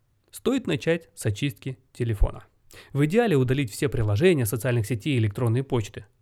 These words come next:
И если для вас это очень кардинальный шаг,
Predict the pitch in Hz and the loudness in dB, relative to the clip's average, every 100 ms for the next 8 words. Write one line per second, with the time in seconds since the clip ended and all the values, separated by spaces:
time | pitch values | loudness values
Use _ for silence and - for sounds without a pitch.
0 | - - 160 151 185 - 120 127 156 165 | -20 -6 -2 4 4 4 2 4 4 2
1 | 123 143 135 123 127 110 117 139 120 104 | 0 -2 -2 0 0 2 2 4 4 2
2 | 101 165 120 | 2 0 0